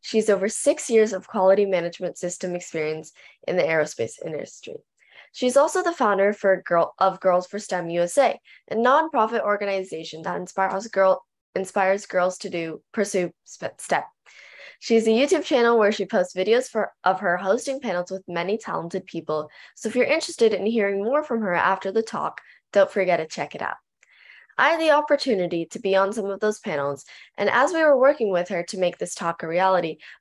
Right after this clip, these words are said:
I had the chance to hear her story. It was truly inspiring, and I hope you guys feel the same way after hearing her talk today. She'll be talking about how nothing is impossible, something that is at the very center of Agora Math Circle.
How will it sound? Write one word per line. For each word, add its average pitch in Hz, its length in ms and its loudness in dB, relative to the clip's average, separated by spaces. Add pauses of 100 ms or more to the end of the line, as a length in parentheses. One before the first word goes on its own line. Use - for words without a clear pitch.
I - 60 2
had 262 100 4
the 285 80 2
chance 220 360 -4
to 226 100 -6
hear 190 240 -2
her 175 160 -6
story. - 420 -8 (340)
It - 100 -8
was 220 100 -6
truly 285 320 6
inspiring, 185 580 2
and 185 100 -4
I 180 100 2
hope 254 200 0
you 269 100 -6
guys 214 320 2
feel 180 160 -4
the 185 100 -12
same 190 280 0
way 180 220 -2
after 165 320 -2
hearing 165 380 -6
her 170 120 -4
talk - 320 -6
today. - 300 -8 (580)
She'll 262 260 2
be 285 120 2
talking 269 420 0
about 262 240 2
how 240 140 4
nothing 240 460 0
is 269 120 4
impossible, 254 600 -4
something 170 400 -10
that 156 220 -6
is - 80 -14
at - 140 -8 (480)
the 147 140 -6
very 240 400 4
center 196 480 0
of 151 240 -8
Agora 147 340 -4
Math 120 300 -8
Circle. - 340 -16